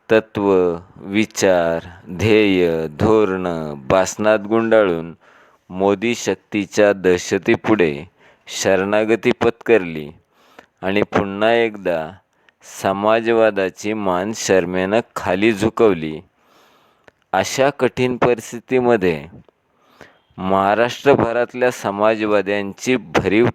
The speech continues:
ताकद एकवटण्यासाठी आमदार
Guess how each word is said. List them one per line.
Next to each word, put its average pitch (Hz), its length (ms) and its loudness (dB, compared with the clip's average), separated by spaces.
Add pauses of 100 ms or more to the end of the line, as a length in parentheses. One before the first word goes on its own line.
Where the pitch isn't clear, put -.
ताकद 107 380 2 (100)
एकवटण्यासाठी 104 1300 -2 (720)
आमदार 101 460 0